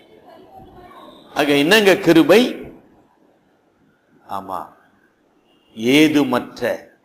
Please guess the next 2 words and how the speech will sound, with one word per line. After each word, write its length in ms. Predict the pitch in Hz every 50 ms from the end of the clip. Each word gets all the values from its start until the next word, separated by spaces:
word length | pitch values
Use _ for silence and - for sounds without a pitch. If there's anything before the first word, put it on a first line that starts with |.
| _ _ _ _ _ _ _ _ _ _
கைவிடப்பட்ட, 1160 | - 143 156 170 180 160 175 165 160 156 151 - - 139 139 - - - 131 113 95 82 - - - _ _ _ _ _ _ _ _ _ _ _ _ _ _ _ _ _ _ _ _ _ _ _ _ _ _ _ _ _ _ _ _ _
குற்றவாளியாகிய 2250 | 165 190 - - - _ - - 202 196 190 165 139 - - - - - - 104 113 127 135 143 147 143 143 131 131 127 123 123 123 117 110 117 117 113 110 95 85 80 -